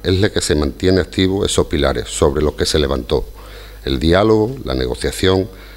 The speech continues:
acuerdo y libertad. Como cada año, la conmemoración del aniversario de la Constitución española representa una oportunidad para reivindicar los valores democráticos, sociales, solidarios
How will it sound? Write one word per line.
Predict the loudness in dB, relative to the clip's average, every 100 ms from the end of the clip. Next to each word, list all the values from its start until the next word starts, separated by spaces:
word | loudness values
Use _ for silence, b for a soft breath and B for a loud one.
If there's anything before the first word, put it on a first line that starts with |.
| B -8
acuerdo | -6 4 4 6 4 2 0
y | -2
libertad. | 0 0 -2 -2 -2 -2 -8 -20 -20 -20 B B B B B B
Como | 2 2
cada | 4 2 4
año, | 4 4 2 -2 -2
la | -2
conmemoración | 0 2 4 4 2 0 2 4
del | 6 4
aniversario | 4 2 2 2 4
de | 4
la | 2
Constitución | -2 -8 -6 -2 2 2
española | 2 0 4 4 2 0 B B B B 0
representa | 2 2 2 2 2 2
una | 4 4
oportunidad | 2 0 -2 0 2 2 2 0
para | 0
reivindicar | 0 -2 -2 -2 -2 0 2 0 -2
los | 0 2
valores | 2 2 2 0
democráticos, | 0 0 2 2 2 -2 0 -2 0
sociales, | -2 0 2 2 2 -2 -6
solidarios | -2 2 2 4 2 2 -2